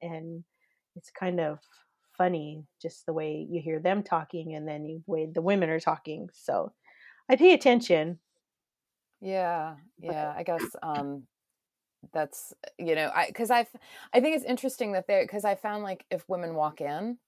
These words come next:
Speaker 2: the conversation shifts.
Speaker 1: Eh, yeah.
Speaker 2: So
Speaker 1: It's
Speaker 2: I'm sort
Speaker 1: true.
Speaker 2: of surprised that you're able to kind of be that fly on the wall, maybe 'cause it's at work and they don't think about it?
Speaker 1: I think so.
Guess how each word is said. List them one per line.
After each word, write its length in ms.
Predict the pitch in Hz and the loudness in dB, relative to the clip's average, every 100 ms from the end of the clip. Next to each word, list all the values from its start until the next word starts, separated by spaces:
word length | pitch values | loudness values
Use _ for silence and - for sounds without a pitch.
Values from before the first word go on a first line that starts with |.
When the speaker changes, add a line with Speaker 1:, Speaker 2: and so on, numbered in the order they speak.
| _ _ - | _ _ -8
Speaker 2:
the 60 | 175 | -6
conversation 680 | 185 160 160 165 156 139 | -4 -4 -2 -2 -2 -6
shifts. 640 | 127 - 113 - - - - | -8 -6 -6 -8 -14 -10 -2
Speaker 1:
Eh, 140 | 196 185 | -2 2
yeah. 260 | 214 302 - _ _ _ _ _ _ _ _ _ _ _ _ - | 2 2 0 _ _ _ _ _ _ _ _ _ _ _ _ -4
Speaker 2:
So 200 | 208 170 | 4 6
Speaker 1:
It's 80 | |
Speaker 2:
I'm 160 | 135 170 | 4 0
sort 240 | - 190 | -2 -2
Speaker 1:
true. 0 | |
Speaker 2:
of 100 | 175 | -2
surprised 520 | - 185 - 185 175 - | -2 -4 0 0 0 -2
that 100 | 147 | -4
you're 140 | 156 | -2
able 260 | 131 165 156 - | 0 0 0 -4
to 360 | 165 143 139 - | -4 -2 -2 -4
kind 200 | - 156 | -8 -6
of 80 | 147 | -4
be 120 | 147 | -2
that 240 | 143 147 - | 0 0 0
fly 180 | 123 | -2
on 80 | 131 | -2
the 80 | 170 | -4
wall, 400 | 185 208 220 208 _ | -6 -4 -6 -10 _
maybe 280 | 170 170 170 | -6 -4 -4
'cause 180 | 165 156 | -6 -10
it's 160 | 151 | -8
at 100 | 156 | -4
work 240 | 135 147 180 | -2 -2 -2
and 100 | 151 | -6
they 60 | |
don't 160 | 139 127 | -6 -8
think 160 | 127 | -10
about 260 | 156 196 240 | -8 -6 -6
it? 140 | 285 - - _ 226 | -8 -10 -18 _ 2
Speaker 1:
I 100 | 226 | 4
think 200 | 233 214 | 2 2
so. 380 | 196 156 175 | 4 4 2